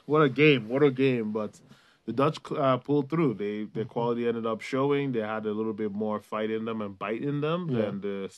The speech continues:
Speaker 1: Senegalese. And the Senegalese missed Mane, man. They missed somebody who can, like, get those goals in, who can finish it, who can get in the net. But we'll see how it goes, man.
Speaker 2: Mm-hmm.
Speaker 1: This, that, that group looks, starting to look a little bit tight because Ecuador won, Dutch won.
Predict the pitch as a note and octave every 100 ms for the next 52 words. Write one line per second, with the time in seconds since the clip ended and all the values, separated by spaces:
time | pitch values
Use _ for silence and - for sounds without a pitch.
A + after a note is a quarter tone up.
0 | - B2 A2 G#2 G#2+ A#2+ C#3+ C3+ _ _
1 | _ _ _ A2+ A2+ C#3+ D3+ B2+ C3 A2+
2 | F#2 G2+ G#2+ G#2 G2+ F#2+ F#2+ F2+ F2+ F2+
3 | F#2+ G#2 A2+ - G#2+ G#2+ G#2 G#2 G#2+ F#2+
4 | F2+ - _ _ A#2+ A2 - A#2 G#2+ G#2
5 | A2 G#2+ G2+ G#2 F#2+ F2 A#2+ - G2+ G2
6 | - - B2+ A#2+ G#2+ G#2 F2 G#2+ A2 G2+
7 | G#2+ G2+ G2 F#2+ G2+ E2 _ F2 D2+ _
8 | _ _ _ _ _ _ _ - A#2+ A#2+
9 | F3+ F3+ D3 A#2 B2+ G#2+ G2+ G#2 A#2 C#3
10 | D3 C#3 C#3+ - C3+ C3+ C#3 - - A#2+
11 | C#3+ E3 A2+ A2+ - A#2 A2+ G2+ G#2 G#2+
12 | G#2 G#2+ G#2 - G2 G2 - G#2 - G2+
13 | G2+ F#2+ G#2+ B2 A2+ G#2+ G#2 G#2 A#2 C#3